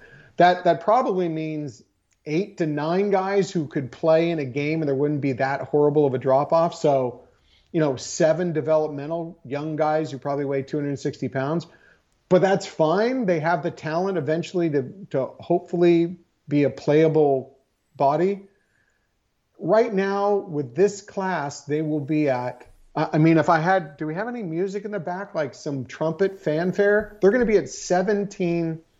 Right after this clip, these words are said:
scholarship offensive linemen. And let's even say, like we've been saying, there's two or three that probably will never be able to play at U C L A's level.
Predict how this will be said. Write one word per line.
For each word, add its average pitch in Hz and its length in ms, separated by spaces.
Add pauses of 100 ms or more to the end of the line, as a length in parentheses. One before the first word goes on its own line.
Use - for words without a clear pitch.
(500)
scholarship 165 760
offensive 139 440
linemen. 131 380
And 180 320
let's 240 300
even 240 300
say, 160 680 (140)
like 143 200
we've 147 140
been 139 140
saying, 160 240
there's 147 320 (1080)
two 262 240
or 208 320
three 185 520
that 147 580
probably 165 560
will 143 260
never 165 300
be 165 100
able 151 180
to - 60
play 160 160
at 156 80
U 147 60
C 139 160
L 139 100
A's 131 140
level. 135 360